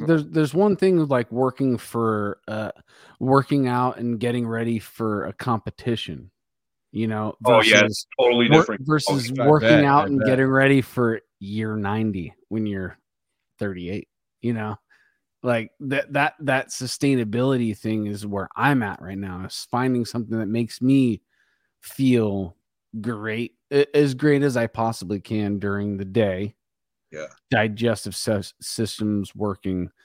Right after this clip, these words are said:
Speaker 1: plenty of water, eating only real food, eating
Speaker 2: Mm-hmm.
Speaker 1: it two to four hours e-, between meals just to let everything do its thing. Like,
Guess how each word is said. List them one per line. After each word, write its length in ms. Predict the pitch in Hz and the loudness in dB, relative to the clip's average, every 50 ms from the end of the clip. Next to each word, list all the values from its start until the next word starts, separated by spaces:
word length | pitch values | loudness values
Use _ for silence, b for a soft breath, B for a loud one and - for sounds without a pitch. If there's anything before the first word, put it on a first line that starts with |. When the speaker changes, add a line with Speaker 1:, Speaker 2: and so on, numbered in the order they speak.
| _ _ _ _ - | _ _ _ _ -8
Speaker 1:
plenty 340 | - 131 123 120 117 113 113 | -2 0 0 2 2 2 0
of 80 | 113 107 | 0 -2
water, 680 | 104 104 107 104 104 104 104 101 101 98 95 95 95 - _ _ _ _ _ _ _ - | -2 0 2 2 4 4 2 2 0 -2 -4 -4 -6 -10 _ _ _ _ _ _ _ -6
eating 380 | 120 123 123 120 117 113 117 - | -2 -2 0 0 0 -2 -2 -2
only 380 | 120 123 120 117 113 110 104 101 | -2 -2 0 0 0 -2 -2 -4
real 340 | 98 110 110 110 110 104 | -4 -4 -2 -2 -2 -2
food, 800 | 98 - - - - 123 120 117 110 107 104 104 101 101 87 87 - _ _ _ _ _ _ _ - | -4 -6 -8 -4 0 0 2 2 0 0 -2 -2 -2 -4 -6 -8 -14 _ _ _ _ _ _ _ -4
eating 340 | 123 123 120 117 113 110 110 | -2 -2 0 -2 -2 -4 -6
Speaker 2:
Mm-hmm. 40 | |
Speaker 1:
it 120 | 104 - - | -6 -8 -6
two 220 | - - 123 120 110 | -2 2 2 4 4
to 80 | 110 | 2
four 360 | - - 117 113 117 113 107 | -2 -4 -4 -2 0 0 0
hours 960 | 95 90 92 95 101 107 104 101 104 101 101 101 101 98 98 90 - - - _ - | 0 0 0 0 0 0 -2 -2 -4 -4 -4 -4 -4 -4 -6 -6 -10 -12 -18 _ -12
e-, 160 | 82 98 - _ - 101 101 - - _ _ 87 87 | -10 -10 -10 _ -10 -12 -12 -12 -14 _ _ -16 -10
between 600 | - - - - - 120 117 113 110 110 107 107 | -10 -10 -10 -4 -2 0 2 2 2 2 2 2
meals 640 | 107 107 107 107 104 98 98 101 95 - - - - | 2 0 0 0 -2 -2 -2 -4 -6 -6 -10 -16 -14
just 240 | - - 104 - - | -12 -12 -12 -10 -10
to 100 | 110 95 123 - | -12 -12 -8 -4
let 240 | 113 104 98 101 104 | -2 0 0 0 0
everything 580 | 104 98 98 95 92 - 104 104 101 95 92 - _ _ _ _ - 101 101 95 85 90 _ - | -2 -2 -4 -6 -6 -4 -4 -2 -2 -2 -4 -8 _ _ _ _ -8 -8 -6 -8 -8 -10 _ -2
do 160 | 117 110 107 | 0 0 0
its 200 | - - - - - | 0 -4 -6 -12 -6
thing. 360 | - 113 110 104 101 98 90 | -2 -2 0 0 0 -2 -4
Like, 220 | 87 90 90 _ | -4 -6 -8 _